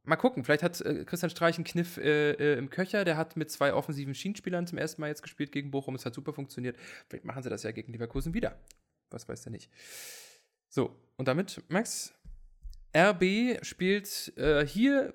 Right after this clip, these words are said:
vor der Hütte bei mir gegenüber quasi fast, äh, am Samstagabend zu bester Zeit gegen Köln, gegen das neu wachgeküsste Köln, die mit breiter Brust vom Rhein nach Leipzig kommen.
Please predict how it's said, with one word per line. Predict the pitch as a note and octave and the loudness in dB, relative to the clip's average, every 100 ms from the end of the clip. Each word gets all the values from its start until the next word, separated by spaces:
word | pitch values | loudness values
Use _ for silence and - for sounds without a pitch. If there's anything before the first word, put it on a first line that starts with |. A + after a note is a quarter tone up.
| - | -12
vor | - - - F#3 | -16 -12 0 2
der | G3+ F#3 | 4 2
Hütte | F#3 A3+ | 2 0
bei | G#3 F#3+ | 0 0
mir | F#3+ G3+ | 2 -2
gegenüber | G3 F3 E3 G3+ | -2 -2 -2 -2
quasi | G3 F3+ F3+ F3 | 0 0 0 -2
fast, | F3 F3+ F3 - | -2 -4 -4 -6
äh, | - D#3 D#3 D#3 | 0 2 2 0
am | D#3+ | -2
Samstagabend | F3 F3+ F3 - - D3+ F3+ D3+ C3 - | 0 -2 -2 -6 2 2 4 2 0 -4
zu | - C#3 C#3 _ _ | -4 -4 -6 _ _
bester | - G3 - F#3+ F#3 | 4 4 4 0 0
Zeit | - C3+ C3+ - - - - _ - | 2 4 2 -2 -14 -16 -20 _ -12
gegen | - C3 C3 B2+ B2 A#2+ A#2+ _ _ - | 0 0 2 0 0 -4 -8 _ _ 2
Köln, | G3 D#3+ A#2+ A2 | 6 6 4 -4
gegen | C#3+ C#3 | -4 2
das | D3 D3+ | 0 4
neu | E3+ G#3+ - - _ | 4 4 0 -12 _
wachgeküsste | C#3 D#3+ - - D#3+ - D3 | 2 2 0 -2 -2 -2 -8
Köln, | - A#2+ A#2+ A#2 A#2 A#2 - - - - - | -4 -2 -2 -8 -12 -20 -20 -20 -20 -20 -8
die | C3+ B2 A#2 - - | -2 0 0 -2 -4
mit | B2 A#2 | -4 -2
breiter | - E3 G3 D3+ | 4 4 8 4
Brust | - - D3 A#2+ - - - | 4 0 0 2 -2 -2 -6
vom | - C#3+ | 0 2
Rhein | C3+ A#2 A2+ A2 A2+ - _ - | 2 0 0 -4 -10 -14 _ -12
nach | - A#2 | -6 0
Leipzig | A#2 A#2 A#2 | 0 -2 -8
kommen. | - G#2+ G#2+ G#2+ A#2 | -6 -8 -6 -10 -12